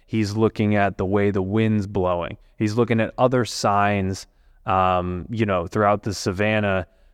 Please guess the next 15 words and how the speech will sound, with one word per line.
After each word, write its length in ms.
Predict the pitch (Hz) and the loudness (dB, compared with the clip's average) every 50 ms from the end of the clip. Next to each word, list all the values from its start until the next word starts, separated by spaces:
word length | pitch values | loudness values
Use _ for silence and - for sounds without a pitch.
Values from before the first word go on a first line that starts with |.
| _ _ | _ _
to, 340 | - - 110 98 95 95 85 - - | -4 -2 0 0 0 0 -2 -6 -6
to 120 | - 110 | -6 -6
point 320 | 92 - - 135 135 123 113 | -6 -2 0 2 2 2 2
him 160 | 117 107 104 | 2 2 2
in 100 | 104 98 | 0 0
the 100 | 101 98 | 0 2
right 240 | 104 104 101 92 - | 2 2 2 0 0
direction, 480 | 98 98 107 110 104 - - 87 85 | -2 0 0 0 0 -2 -4 -6 -6
because 280 | 85 85 95 90 87 98 | -6 -4 -4 -4 -2 -2
you 120 | 101 95 | -4 -4
can't 240 | - - 113 104 90 | -4 -2 -2 -2 -2
just, 260 | - 98 87 - - | -4 -6 -8 -8 -6
y-, 180 | 98 107 104 - - | -6 -4 -4 -4 -4
you 120 | 98 92 | -6 -4
know, 240 | 90 90 87 90 | -4 -4 -4 -6